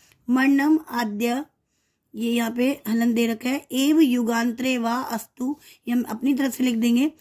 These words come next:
तही, तो, तो भी, धीरा न्यायात पथः पदम ना विचलन्ति अप्रविचलन्ति।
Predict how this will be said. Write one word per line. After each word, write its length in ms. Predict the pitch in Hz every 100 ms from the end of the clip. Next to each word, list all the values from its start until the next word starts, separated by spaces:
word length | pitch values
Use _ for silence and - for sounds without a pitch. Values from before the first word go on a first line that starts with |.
| - - _
तही, 340 | - 285 311 226 -
तो, 320 | 294 285 220 _ _ _
तो 120 | 294
भी, 280 | 302 277 226 - _ _
धीरा 540 | - 254 311 311 311 320
न्यायात 580 | 302 233 240 240 262 294 240
पथः 400 | 240 - 262 285
पदम 380 | 269 233 233 262
ना 280 | 233 226 254
विचलन्ति 640 | 277 233 254 233 226 277
अप्रविचलन्ति। 960 | 269 247 247 247 214 220 190 190 -